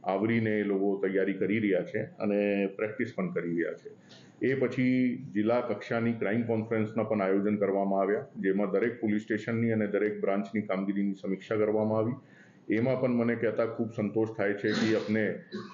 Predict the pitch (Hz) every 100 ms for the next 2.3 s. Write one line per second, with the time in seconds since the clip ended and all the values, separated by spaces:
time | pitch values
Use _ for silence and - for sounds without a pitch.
0 | 98 107 127 127 127 127 123 120 113 104
1 | 110 113 117 113 107 113 101 - 110 107
2 | 117 120